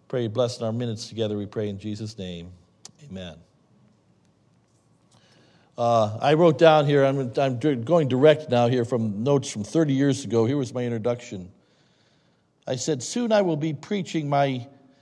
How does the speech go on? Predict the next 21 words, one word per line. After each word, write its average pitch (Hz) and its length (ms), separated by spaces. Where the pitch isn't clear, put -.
nine 180 280
hundredth 165 400
message 143 760
from 143 200
this 143 160
pulpit." 139 520
I 127 160
started, 185 480
uh, 139 120
serving 175 420
the 147 80
Lord 151 500
when 143 200
I 147 100
was 135 560
fifteen, 180 540
uh, 113 340
almost 147 340
sixteen 147 320
years 143 240
old, 139 320